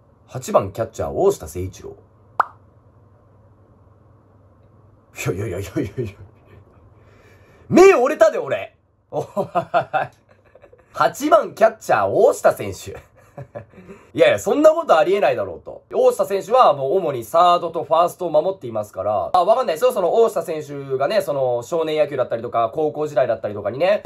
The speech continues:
キャッチャーをもしかしたら経験してたかもしれないっていうところもありますから、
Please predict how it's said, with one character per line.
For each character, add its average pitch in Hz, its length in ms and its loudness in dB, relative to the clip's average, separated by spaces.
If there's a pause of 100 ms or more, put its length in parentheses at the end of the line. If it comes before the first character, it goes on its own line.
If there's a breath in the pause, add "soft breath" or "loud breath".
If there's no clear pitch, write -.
キ - 80 2
ャ - 40 6
ッ 143 60 -2
チ - 100 -2
ャ - 40 6
ー - 20 4
を 131 40 0
も 160 100 -2
し 165 80 -14
か 120 80 -2
し - 60 -10
た 107 60 -8
ら - 40 -12
経 214 220 0
験 214 180 -6
し - 40 -10
て - 60 -4
た 226 80 6
か 139 100 -2
も 123 80 -12
し 127 120 -10
れ 117 80 -10
な 113 100 -2
い 117 60 -6
っ - 40 -14
て 110 100 -16
い - 20 -12
う 107 40 -14
と - 80 -10
こ 120 80 -6
ろ 110 60 -6
も 95 200 -6
あ 120 60 0
り 123 60 -6
ま 120 120 -4
す - 60 -20
か 95 100 -6
ら、 95 320 -2